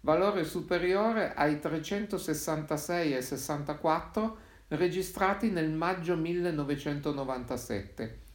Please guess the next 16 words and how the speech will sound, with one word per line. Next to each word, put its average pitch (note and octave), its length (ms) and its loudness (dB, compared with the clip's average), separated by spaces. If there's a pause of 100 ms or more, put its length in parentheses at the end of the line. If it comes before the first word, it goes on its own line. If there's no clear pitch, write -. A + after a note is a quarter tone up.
(140)
ed D#3+ 180 0
era F#3 200 6
la E3 140 6
prima G3+ 340 0
volta A3 400 2
che - 100 0
un D#3 160 0
minimo F3 400 0
annuale F#3+ 720 0 (240)
superava E3+ 600 2
il F#3 120 2
massimo F3 540 -2
di D3 240 -4
due F#3+ 320 6
anni C#3 320 0
prima, A#2 600 -4